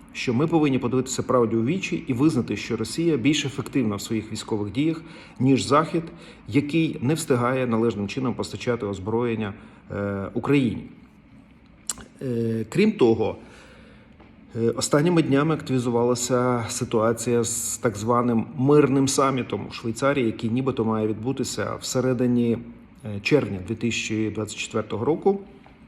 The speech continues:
І на цьому тлі, е, ми повинні теж пам'ятати про те, що сьомого травня відбудеться інаугурація Володимира Путіна на п'ятий чи шостий там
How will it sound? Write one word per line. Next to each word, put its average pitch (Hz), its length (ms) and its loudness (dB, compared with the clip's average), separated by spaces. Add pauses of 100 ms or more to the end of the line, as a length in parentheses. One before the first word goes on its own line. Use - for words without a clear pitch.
(680)
І 131 520 4
на 127 220 2
цьому 127 340 2
тлі, 180 400 0 (760)
е, 110 600 2 (220)
ми 160 120 6
повинні 131 320 6
теж 127 180 2
пам'ятати 117 480 -2
про 113 160 -4
те, 110 160 0
що - 140 -4
сьомого 120 360 0
травня 104 340 -2
відбудеться 110 480 -2
інаугурація 110 720 0 (440)
Володимира 120 440 4
Путіна 113 400 -2
на 107 500 -2
п'ятий 110 300 0
чи 107 200 -8
шостий - 420 -8
там 95 120 -14